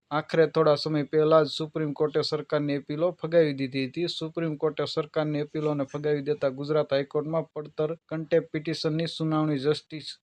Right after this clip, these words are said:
એ એસ સુપિયા અને જસ્ટિસ એ એલ પીરઝાદાની ખંડપીઠે સિંગલ જજના હુકમનું પાલન કરવા રાજ્ય સરકારને સ્પષ્ટપણે જણાવી દીધું હતું અને તેઓને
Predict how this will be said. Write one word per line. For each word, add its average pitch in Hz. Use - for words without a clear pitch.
એ 165
એસ 165
સુપિયા 170
અને 147
જસ્ટિસ 156
એ 160
એલ 156
પીરઝાદાની 156
ખંડપીઠે 160
સિંગલ 165
જજના 151
હુકમનું 151
પાલન 151
કરવા 160
રાજ્ય 147
સરકારને 151
સ્પષ્ટપણે 156
જણાવી 147
દીધું 139
હતું 175
અને 147
તેઓને 156